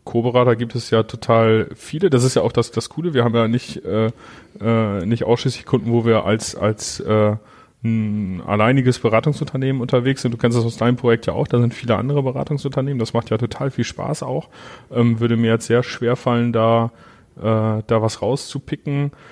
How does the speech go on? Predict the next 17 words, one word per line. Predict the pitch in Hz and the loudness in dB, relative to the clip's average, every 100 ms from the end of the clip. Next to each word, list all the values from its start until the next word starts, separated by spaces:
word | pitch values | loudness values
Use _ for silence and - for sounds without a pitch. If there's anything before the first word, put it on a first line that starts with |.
| - _ - | -20 _ 0
Ähm, | 117 120 117 117 113 110 110 - - - 64 65 71 73 - | 2 4 4 2 2 0 -4 -12 -20 -16 -14 -14 -14 -14 -2
gemeinsames | 113 113 123 123 120 | 2 4 4 4 2
Projekt. | - - 107 139 - | -2 -2 0 0 0
Also | 117 | -2
vielleicht | 113 - 127 | -2 2 2
hätte | 135 123 | 2 0
ich, | - 135 | -2 -6
äh, | - 92 | -10 -8
oder | 98 110 110 | -2 2 2
nicht | 104 101 123 | 0 -2 -2
nur | |
vielleicht, | 123 120 135 | -2 2 2
ich | 123 | 2
hab | 120 - | -2 -6
Lust | 98 113 120 127 160 - | -8 -4 -2 2 0 0
auf, | 123 131 - - | -2 -2 -4 -4
äh, | 117 117 113 113 | 2 4 4 2